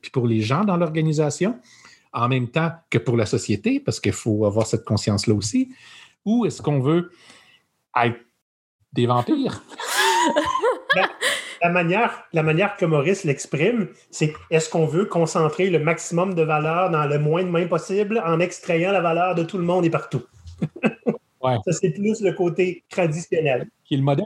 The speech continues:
Speaker 1: économique qu'on a présentement, là. C'est ça. La plupart des entreprises, ce sont des entreprises qui servent à maximiser les profits dans les mains de moins de personnes possible. Puis en quelque part, cette, euh, cette approche prédatrice-là, euh,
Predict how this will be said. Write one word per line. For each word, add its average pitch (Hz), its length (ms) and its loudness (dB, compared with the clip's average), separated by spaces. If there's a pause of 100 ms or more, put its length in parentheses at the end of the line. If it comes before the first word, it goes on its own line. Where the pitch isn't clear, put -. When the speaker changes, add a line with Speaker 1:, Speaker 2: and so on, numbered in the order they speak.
Speaker 1:
économique 160 480 0
qu'on 123 300 0
a 156 80 2
présentement, 120 840 -2
là. 95 140 -4
C'est - 300 -6
ça. 117 300 0
La 101 100 -4
plupart 120 320 -2
des 131 160 2
entreprises, 127 520 -2
ce - 80 -4
sont 127 160 0
des 113 160 2
entreprises 139 600 0 (480)
qui - 120 -14
servent 147 320 0
à 117 40 2
maximiser 123 800 2
les 120 200 2
profits 120 420 0
dans 127 160 0
les 113 120 0
mains 127 280 0
de 117 140 -2
moins 123 180 0
de 135 80 -4
personnes 123 460 -2
possible. 104 480 0 (640)
Puis 107 100 2
en - 40 -2
quelque - 180 -4
part, 170 280 0
cette, - 280 0
euh, 104 200 4
cette 107 220 0
approche 131 560 0 (120)
prédatrice-là, 123 840 0
euh, 131 340 0